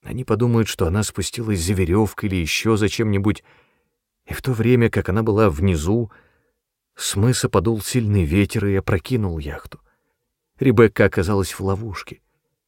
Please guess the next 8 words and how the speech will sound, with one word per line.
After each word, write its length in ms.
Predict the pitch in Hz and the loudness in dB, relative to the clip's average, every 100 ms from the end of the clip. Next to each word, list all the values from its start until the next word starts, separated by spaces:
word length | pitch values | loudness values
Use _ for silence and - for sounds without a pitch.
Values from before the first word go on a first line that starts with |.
| _ _ _ _ _ _ _ | _ _ _ _ _ _ _
Ведь 140 | 143 - | -6 -6
так 300 | - 127 117 | 0 0 2
они 220 | 131 135 127 | 2 4 2
и 20 | |
подумают, 680 | 135 127 143 110 85 71 | 0 2 2 2 0 0
да? 240 | 73 135 143 _ _ _ _ _ _ _ _ _ _ _ _ _ _ _ _ _ _ _ _ | 0 -2 -2 _ _ _ _ _ _ _ _ _ _ _ _ _ _ _ _ _ _ _ _
«Не 160 | - 78 | -6 -4
знаю», 540 | 78 82 92 69 - | -2 0 0 -2 -6